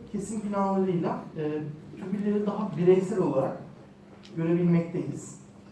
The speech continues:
Daha ayrı ayrı, e, dizildiğini görebiliriz. Şurada gördüğümüz lümeni, e, daha düzensiz olan yapılar, e, ductuli, ductuli efferentes yapıları.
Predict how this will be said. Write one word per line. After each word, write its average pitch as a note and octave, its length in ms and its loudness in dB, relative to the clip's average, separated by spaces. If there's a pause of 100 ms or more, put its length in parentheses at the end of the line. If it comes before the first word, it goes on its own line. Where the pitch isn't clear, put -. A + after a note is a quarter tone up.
(140)
Daha D#3+ 260 -4
ayrı D#3 240 0
ayrı, C3+ 380 -4 (760)
e, C3+ 60 -16 (560)
dizildiğini C#3 680 -6 (220)
görebiliriz. C#3+ 640 -4 (800)
Şurada A#3+ 180 -8
gördüğümüz G#3 600 0 (240)
lümeni, G#3+ 480 0 (380)
e, D3+ 220 -4
daha F#3 240 -2
düzensiz F#3 500 0
olan - 280 -2 (800)
yapılar, F#3 520 -2 (240)
e, D3+ 220 -4
ductuli, G#3 480 -4 (120)
ductuli F#3+ 320 -6
efferentes F3 640 -2
yapıları. B2+ 440 -8